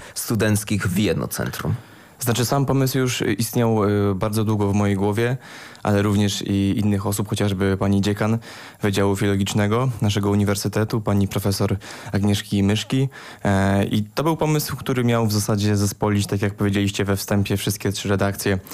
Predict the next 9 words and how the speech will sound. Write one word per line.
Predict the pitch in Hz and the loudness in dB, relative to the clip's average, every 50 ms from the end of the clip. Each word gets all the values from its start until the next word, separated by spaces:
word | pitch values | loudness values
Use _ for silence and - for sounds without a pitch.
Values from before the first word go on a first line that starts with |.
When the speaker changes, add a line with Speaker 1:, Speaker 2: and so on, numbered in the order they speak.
| - - - - - - | -16 -14 -16 -16 -6 -4
Speaker 2:
Ja, | 113 113 | -2 0
będąc | 127 143 143 143 135 | 2 2 2 0 0
na | - 127 117 | 0 0 -2
studiach, | - - 127 123 123 123 120 113 113 - - | 0 -2 -2 0 2 2 2 0 0 -2 0
em, | 107 104 101 101 101 101 101 | 2 2 4 4 4 2 2
jednocześnie | 101 107 107 107 104 110 113 107 - 110 107 104 104 104 107 - - - - - - - | 2 2 2 0 0 0 -2 -2 0 0 2 2 0 -2 -4 -8 -16 -18 -18 -18 -18 -14
tworząc | - - - 117 117 120 110 104 | -8 -2 0 0 2 2 0 0
te | - 107 | 0 0
redakcje, | 101 98 104 104 101 101 - - 117 113 117 | 0 2 2 0 -2 -2 -2 0 0 2 0